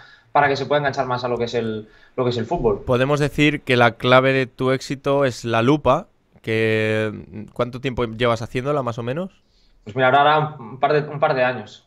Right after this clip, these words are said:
Speaker 2: ¿Y, y por qué empezaste? ¿Cómo decidiste hacer ese hilo de Twitter donde analizabas los partidos, sobre todo del Barça?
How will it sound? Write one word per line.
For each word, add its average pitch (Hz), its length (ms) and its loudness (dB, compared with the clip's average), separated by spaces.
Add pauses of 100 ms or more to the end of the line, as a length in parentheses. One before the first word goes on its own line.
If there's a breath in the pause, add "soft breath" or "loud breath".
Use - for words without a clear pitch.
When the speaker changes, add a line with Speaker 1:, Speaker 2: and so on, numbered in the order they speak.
(140)
Speaker 2:
¿Y, 117 540 -4
y 120 60 -4
por 117 220 -4
qué 131 60 -4
empezaste? 127 640 -2
¿Cómo 127 220 -4
decidiste 123 640 -2
hacer 120 560 0 (460 soft breath)
ese 120 320 -2
hilo 120 220 0
de 120 100 2
Twitter 117 260 -2
donde 113 200 -4
analizabas 113 520 -2
los 110 160 -6
partidos, 110 480 -6
sobre 110 240 -6
todo 110 220 -2
del 104 100 -4
Barça? 113 300 -12